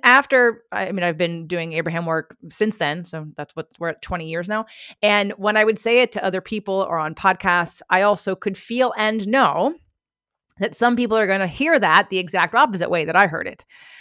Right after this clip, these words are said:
They're gonna hear, "It's my fault that I did all these things and something's wrong with me." And that isn't what I mean at all. And that wasn't what was meant when it was said anyway. So when I heard, "You're the creator of your own reality,"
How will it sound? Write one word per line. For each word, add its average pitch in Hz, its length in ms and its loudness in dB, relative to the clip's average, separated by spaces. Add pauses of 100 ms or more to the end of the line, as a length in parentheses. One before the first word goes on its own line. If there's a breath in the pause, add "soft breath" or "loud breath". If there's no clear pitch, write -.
(140 loud breath)
They're 208 140 2
gonna 214 160 0
hear, 185 360 -2
"It's - 140 -6
my 185 160 4
fault - 440 2 (320)
that 175 100 2
I 165 100 0
did 165 140 -6
all 151 100 -2
these - 200 -10
things - 380 -12
and 160 160 -6
something's 165 360 -6
wrong 160 200 -4
with 151 160 -12
me." - 220 -12 (160 soft breath)
And 202 120 -4
that 240 100 8
isn't 277 180 0
what 220 140 4
I 214 60 4
mean 208 160 -2
at 185 80 2
all. 214 360 4
And 190 120 -2
that 170 120 0
wasn't 196 460 2
what 180 220 -2
was 175 160 -6
meant 165 360 -6 (200)
when 175 180 -4
it 160 80 -10
was 170 160 -10
said 156 240 -4
anyway. 165 420 -4 (500 loud breath)
So 185 320 4
when 185 220 0
I 220 180 6
heard, 208 320 2
"You're 190 160 0
the 180 100 -6
creator 170 320 -4
of 156 100 -6
your 160 240 -8
own 170 160 -6
reality," 185 580 -4